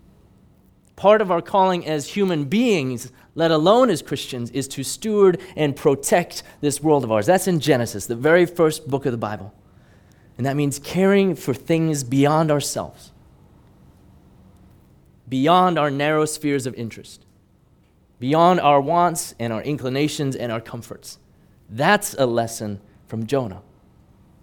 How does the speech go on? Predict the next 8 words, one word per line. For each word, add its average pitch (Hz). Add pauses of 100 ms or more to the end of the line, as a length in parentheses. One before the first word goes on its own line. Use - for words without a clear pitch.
(760)
as 101
we 113
see 117
in 110
these, 113 (100)
these 113
next 117
verses. -